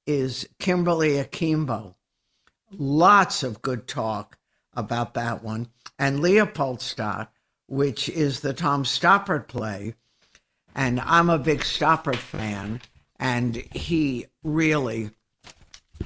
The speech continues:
does a very good job in this play. It's, it's a Holocaust play, and it isn't his family story, but his family,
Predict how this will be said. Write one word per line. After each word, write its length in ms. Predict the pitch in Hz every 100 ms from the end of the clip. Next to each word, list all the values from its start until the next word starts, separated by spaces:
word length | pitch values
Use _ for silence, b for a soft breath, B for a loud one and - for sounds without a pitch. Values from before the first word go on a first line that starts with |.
| -
does 420 | - - - - -
a 80 | -
very 440 | 147 156 156 147
good 260 | 127 147 131
job 480 | - 123 117 95 101 _ _ _ _ _
in 200 | - 131
this 200 | 139 131
play. 520 | - 120 107 107 113 120
It's, 320 | 143 - - _
it's 160 | 160 -
a 120 | 151
Holocaust 800 | 151 185 170 147 123 113 - _
play, 360 | 120 107 104 - _ _ _ _ _ 147
and 160 | 139
it 120 | 156
isn't 300 | 170 175 170
his 400 | 139 139 170 156
family 480 | - 165 160 160 156
story, 560 | 151 - 160 151 147 147
but 220 | 135 117
his 320 | 127 151 -
family, 640 | - 143 139 127 120 117